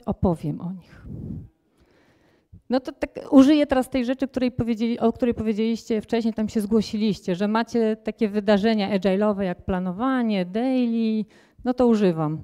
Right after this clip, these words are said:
Planowanie. To jest takie wydarzenie w ży-, w cyklu zespołu agile'owego,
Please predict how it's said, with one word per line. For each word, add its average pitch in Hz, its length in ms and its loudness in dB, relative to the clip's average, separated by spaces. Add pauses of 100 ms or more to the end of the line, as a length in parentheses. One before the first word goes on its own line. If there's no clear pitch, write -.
(160)
Planowanie. 233 840 0 (600)
To - 60 -18
jest - 120 -14
takie 254 220 -2
wydarzenie 196 840 0 (420)
w 196 80 -10
ży-, 208 340 2
w - 80 -12
cyklu 202 460 0
zespołu 190 800 0
agile'owego, 185 1000 -2